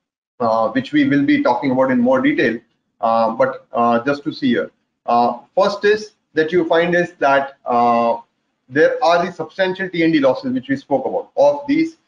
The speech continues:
uh, uh, power for being transmitted from the generation to transmission to distribution and to you. So due to a poor power factor, uh, due to a leading or lagging,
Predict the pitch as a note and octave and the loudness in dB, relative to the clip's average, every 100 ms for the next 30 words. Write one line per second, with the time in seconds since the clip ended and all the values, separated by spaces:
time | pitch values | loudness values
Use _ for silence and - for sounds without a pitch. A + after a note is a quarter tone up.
0 | _ _ A#2+ A#2+ A#2+ A2+ A2+ G#2+ G#2+ _ | _ _ -2 0 2 2 2 0 -4 _
1 | _ A2+ A2 A2 - _ - A#2 - _ | _ -4 -2 -2 -6 _ -14 -14 -14 _
2 | _ C#3+ D3 D#3+ D#3+ - _ - C#3 C3 | _ 0 2 2 -2 -14 _ -2 0 0
3 | C#3+ D3 C#3+ C3+ C#3+ - E3+ D3+ C3 - | 0 0 0 -2 -4 -4 -2 0 -2 0
4 | C#3+ C#3 C#3 C3+ C3 C#3 D3 C#3+ D3 C#3+ | 0 2 2 0 0 0 0 -2 -2 -2
5 | C3+ A#2+ B2+ B2+ D3 C#3 C#3 B2+ B2 B2+ | -2 -4 -4 -4 -10 -6 -6 -6 -8 -10
6 | C#3+ C#3 C3 C3+ B2+ B2 - - - _ | -4 -4 -4 -6 -4 -4 -4 -4 -6 _
7 | _ _ - A#3+ - - _ C3 F#3+ F#3+ | _ _ -2 -2 -2 -16 _ -2 -2 0
8 | G3+ G3 E3+ F3 F3 E3+ D#3+ D#3 C#3+ C3 | 0 0 2 2 2 2 2 2 -2 0
9 | D#3 D3 D3+ - _ _ A#2 A#2 A#2 C#3+ | -2 -2 -2 -8 _ _ 0 2 2 0
10 | C#3+ D3 C3+ D#3 E3+ E3+ C#3 D3+ C3 C3 | 2 2 2 2 2 0 0 2 2 2
11 | C3 D3 C#3+ C#3+ | 0 -2 -2 -8